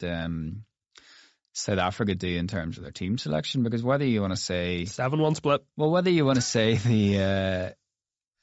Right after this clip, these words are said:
Speaker 1: conditions or England's tactics take them by surprise, if you're bringing off your right half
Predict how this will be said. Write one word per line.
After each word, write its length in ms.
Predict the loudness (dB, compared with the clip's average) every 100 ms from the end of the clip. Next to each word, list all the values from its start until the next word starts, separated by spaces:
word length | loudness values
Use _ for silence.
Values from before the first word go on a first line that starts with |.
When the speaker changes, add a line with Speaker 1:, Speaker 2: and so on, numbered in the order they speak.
| _ _ _ -6
Speaker 1:
conditions 720 | 2 2 2 0 2 4 4
or 120 | 2 2
England's 420 | 0 0 -2 -6
tactics 540 | -6 -8 -4 -6 -4
take 180 | -4 -4
them 140 | -2 -4
by 140 | -4
surprise, 520 | -6 -4 -2 0 -2
if 140 | -4 -4
you're 80 |
bringing 240 | -2 0 0
off 240 | -2 -2
your 120 | -2
right 180 | -2 -2
half 420 | -4 -4 -6 -10